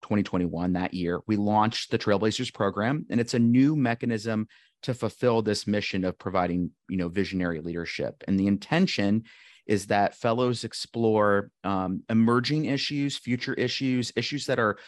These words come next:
right off there on the horizon, um, that are coming in the specialty, and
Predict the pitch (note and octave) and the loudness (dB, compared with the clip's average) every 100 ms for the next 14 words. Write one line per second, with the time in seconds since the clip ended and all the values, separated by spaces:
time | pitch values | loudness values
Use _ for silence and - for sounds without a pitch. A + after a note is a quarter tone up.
0 | - - A#2 C3+ C3+ B2 B2+ A#2+ A2+ A2 | -20 -2 2 4 4 2 2 4 2 0
1 | - G#2 F#2+ G2+ A#2+ A2 G2 E2+ F2+ - | -4 -6 -2 0 0 0 -2 -4 -6 -12
2 | - _ F#2 G2+ F#2+ F#2 F#2+ - G#2 G#2 | -20 _ 2 4 4 2 0 0 0 0
3 | - - E3 C3+ F#2 D#2+ - - C3+ B2 | 0 0 2 2 0 -4 -8 0 2 2
4 | - G2+ F2+ F2 - E2+ D#2+ - _ _ | 0 -4 -6 -10 -8 -8 -8 -12 _ _
5 | _ G#2 G2+ G2 | _ 2 4 4